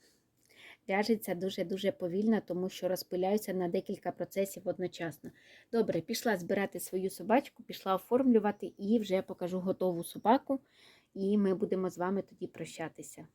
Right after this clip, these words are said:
А ви пишіть, як вам мої результати, чи подобається, чи, можливо, а, малувато, що ви думаєте стосовно цих моїх просувань. Є вже готовий результат, і він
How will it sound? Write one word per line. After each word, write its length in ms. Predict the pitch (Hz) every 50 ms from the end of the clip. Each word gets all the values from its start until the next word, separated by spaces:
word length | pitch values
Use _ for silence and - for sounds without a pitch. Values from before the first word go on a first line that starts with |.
| _ _ _ _ -
А 80 | 185
ви 140 | 180 196 214
пишіть, 540 | 214 - 220 - - 262 269 254 - - - _ _ _ -
як 260 | 202 214 214 214 -
вам 200 | 208 202 196 202
мої 240 | 202 202 196 202 202
результати, 640 | 208 196 190 202 196 - - 226 254 254 - 240
чи 140 | - - 240
подобається, 680 | - - 175 165 196 220 226 254 254 247 247 - 185
чи, 200 | 180 - - -
можливо, 500 | 175 170 170 170 170 190 208 202 190 175 - _ _ _ _ _ - - _ _ _ _ _
а, 380 | - 185 180 175 170 165 165 156 151 - 82 - 78
малувато, 760 | - 180 185 190 190 185 180 165 175 196 262 254 - 262 262 - - _ _
що 280 | _ - - - 214 196
ви 100 | 196 185
думаєте 440 | 175 196 208 240 240 240 240 214 202
стосовно 520 | - - 175 170 - 202 190 202 185 170
цих 420 | - - - 170 185 208 - -
моїх 360 | - - 165 165 165 196 202 -
просувань. 600 | _ - 185 185 - - 170 165 170 170 175 165 - _ _ _ _ _ _ _ _ _ _ _ _ _ _ _ _ _ _ _ _ _ _ _ _ _ _ _ _ _ _ _ _ _ _ _ _
Є 280 | 196 190 208 214 208
вже 180 | 185 175 - 185
готовий 640 | 185 185 180 - - 185 180 190 170 160 - - - - - -
результат, 540 | 196 180 - - - - - 208 220 262 - - - - _ _ _ _
і 120 | - 196 185
він 340 | 190 190 208 214 220 226